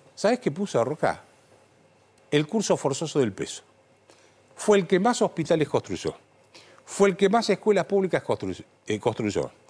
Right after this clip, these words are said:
Sarmiento impulsó la le-, la educación, pero el que, la educación pública, pero el que sancionó la ley mil cuatrocientos veinte fue Sarmiento. Le aseguraron a los ferrocarriles una renta sobre,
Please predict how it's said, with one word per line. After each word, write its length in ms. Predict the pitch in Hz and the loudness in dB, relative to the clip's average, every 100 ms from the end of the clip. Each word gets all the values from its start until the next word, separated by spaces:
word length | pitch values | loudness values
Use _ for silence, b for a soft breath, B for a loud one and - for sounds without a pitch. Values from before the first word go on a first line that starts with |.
| b b b b _ _ - | b b b b _ _ -10
Sarmiento 640 | - 233 226 247 254 220 | 0 2 2 2 2 0
impulsó 420 | 196 175 180 226 | -2 -2 -2 0
la 140 | 208 170 | 2 2
le-, 260 | 196 180 | 0 -2
la 100 | 139 | -2
educación, 520 | 170 170 156 180 156 | -2 -2 -2 -2 -2
pero 140 | 156 170 | -2 -2
el 100 | 147 | -2
que, 180 | 156 - | -6 -6
la 140 | 123 123 | -2 -2
educación 440 | 113 107 151 156 | -2 -2 -2 -2
pública, 600 | 151 202 117 98 110 156 B B B B B _ - | 0 0 0 -2 -2 -4 B B B B B _ -2
pero 520 | 285 240 180 160 180 - - | 0 2 2 0 -2 -8 -6
el 200 | 196 170 | -4 -2
que 280 | 185 170 - | -2 -4 -6
sancionó 640 | - - 135 127 143 175 247 | -10 -6 -4 -2 -2 0 2
la 120 | 175 | 2
ley 180 | 185 180 | 0 0
mil 280 | 175 226 | -2 -2
cuatrocientos 540 | 190 196 190 165 104 107 | -2 -2 0 -2 -2 -4
veinte 120 | 139 | -6
fue 160 | - 196 | -4 -6
Sarmiento. 580 | 175 175 202 110 73 - - b b b | -4 -2 -2 -2 -6 -16 -20 b b b
Le 120 | - 190 | -2 0
aseguraron 560 | 185 214 233 269 254 | 2 2 4 2 2
a 40 | 185 | 0
los 140 | 156 | -2
ferrocarriles 600 | 151 143 147 202 214 165 | -2 -2 -2 0 -2 -2
una 160 | 156 151 | -4 -2
renta 520 | 175 202 190 208 208 b b b | -2 -2 -2 -2 -2 b b b
sobre, 600 | - - 190 190 208 | -4 2 4 4 0